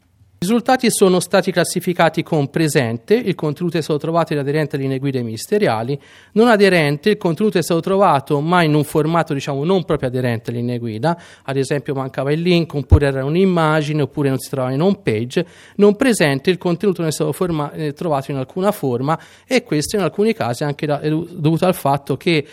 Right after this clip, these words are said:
eh, s-, alcune, diciamo, informazioni sono state mascherate volutamente dalla, dall'amministrazione, oppure c'erano errori ortografici, oppure il server non era accessibile perché magari quell'informazione, appunto,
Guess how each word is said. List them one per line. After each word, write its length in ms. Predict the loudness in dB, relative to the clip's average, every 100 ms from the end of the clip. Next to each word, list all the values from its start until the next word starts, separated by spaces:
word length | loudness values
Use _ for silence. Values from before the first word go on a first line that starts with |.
| -18
eh, 300 | -8 -6 -6 -6
s-, 200 | -6 -4
alcune, 560 | -4 0 2 4 2
diciamo, 480 | 0 -2 -2 0 -2
informazioni 680 | -2 -2 0 0 0 0 0
sono 180 | 0 -2
state 280 | -2 -2
mascherate 720 | -2 -2 -2 -2 2 2 2
volutamente 880 | -2 -4 -2 -2 0 -2 -2 -2 -2 -2 -20 -8
dalla, 220 | -4 -4
dall'amministrazione, 1080 | -2 -2 0 -2 -4 -2 -4 -4 -6 -2 0
oppure 400 | 0 0 2 2
c'erano 300 | 2 -2 0
errori 280 | 0 0
ortografici, 800 | 0 2 0 2 -2 -2 -4 -2 -2 -4 -4
oppure 400 | 0 0 2 4
il 80 | 2
server 480 | 4 4 4 4 4
non 160 | 4
era 140 | 4 4
accessibile 560 | 2 0 0 -2 -2
perché 260 | -2 -4 -2
magari 400 | -2 0 0 0
quell'informazione, 840 | -2 -4 -4 -2 -2 -2 -2 0 -2
appunto, 440 | -2 -4 -2 -4